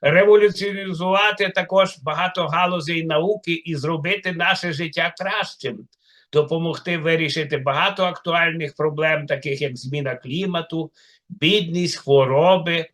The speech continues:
зробити наше життя зручним, комфортним, навіть допомогти нам зрозуміти самих себе і світ довкола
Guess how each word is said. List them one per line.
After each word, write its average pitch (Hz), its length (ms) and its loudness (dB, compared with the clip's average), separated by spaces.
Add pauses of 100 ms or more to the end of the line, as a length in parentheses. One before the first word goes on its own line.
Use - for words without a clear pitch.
(300)
зробити 160 560 2
наше 156 360 2
життя 143 360 0
зручним, 147 540 -2
комфортним, 190 920 0 (320)
навіть 185 520 4
допомогти 190 640 0
нам 196 240 0
зрозуміти 175 720 -4
самих 170 480 0
себе 143 600 2 (360)
і 170 140 -2
світ 170 520 -4 (320)
довкола 160 880 2